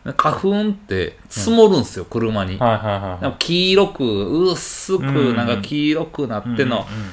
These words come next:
Speaker 2: これ花粉やーって言うんやけど、
Speaker 1: うんうんうんうんうん。
Speaker 2: それ水で流したら、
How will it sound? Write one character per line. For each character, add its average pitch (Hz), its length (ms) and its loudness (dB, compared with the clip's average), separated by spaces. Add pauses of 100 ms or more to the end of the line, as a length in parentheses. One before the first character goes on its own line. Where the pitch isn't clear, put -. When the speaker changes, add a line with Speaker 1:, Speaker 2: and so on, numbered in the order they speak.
Speaker 2:
こ - 120 -2
れ - 80 -2
花 151 240 0
粉 165 160 0
や 123 600 -6
ー 120 40 -8
っ - 20 -6
て 110 80 -2
言 113 260 -2
う 127 40 -2
ん 120 40 -2
や 92 120 -4
け 82 100 -12
ど、 92 80 -8
Speaker 1:
う 92 60 -4
ん - 20 -2
う - 40 -6
ん - 20 -8
う - 20 -10
ん 90 40 -10
う 92 40 -12
ん - 20 -8 (100)
う - 20 -12
ん。 82 100 -16
Speaker 2:
そ - 160 0
れ 170 80 2
水 220 320 4
で 208 80 4
流 190 80 4
し 170 320 0
た 85 80 -8
ら、 87 260 -4